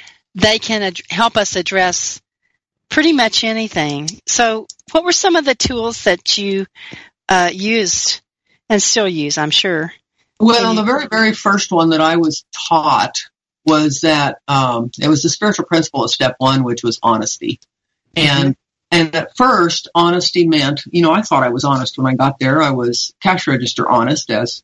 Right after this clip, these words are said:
Speaker 2: we say. But, um, I was, I didn't know my motives. I didn't know my belief system. I was out of integrity in many different ways. I couldn't be authentic.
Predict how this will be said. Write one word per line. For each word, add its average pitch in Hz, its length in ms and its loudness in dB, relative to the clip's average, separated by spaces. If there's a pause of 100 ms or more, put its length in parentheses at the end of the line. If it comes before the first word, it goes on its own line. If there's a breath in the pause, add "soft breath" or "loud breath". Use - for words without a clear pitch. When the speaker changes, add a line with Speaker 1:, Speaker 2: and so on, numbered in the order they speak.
Speaker 2:
we 127 140 0
say. 143 460 0 (480 soft breath)
But, 156 320 2
um, 139 440 0 (140)
I 175 200 2
was, 196 420 0 (340)
I 170 140 2
didn't 208 400 2 (240)
know 160 180 4
my 135 200 2
motives. 170 840 0 (160)
I 135 160 2
didn't 170 380 2
know 151 220 2
my 135 160 2
belief 135 340 2
system. 175 800 0 (420)
I 160 120 4
was 151 200 4
out 151 200 2
of 151 100 -2
integrity 170 760 2
in 147 140 2
many 160 240 4
different 151 420 -2
ways. 156 640 2 (240)
I 127 80 2
couldn't 175 360 2
be 147 140 0
authentic. 160 800 -2